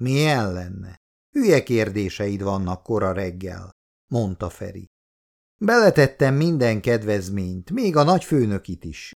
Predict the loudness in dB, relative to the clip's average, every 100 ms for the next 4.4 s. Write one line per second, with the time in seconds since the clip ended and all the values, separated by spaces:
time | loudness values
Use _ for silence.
0 | _ _ -4 0 2 2 2 2 2 -2
1 | -2 -2 -2 -4 -8 -8 -6 -4 2 2
2 | 2 2 2 2 -2 -2 -6 -4 -6 -8
3 | -10 -10 -14 -16 -18 _ _ _ -6 -4
4 | -4 -8 -10 -14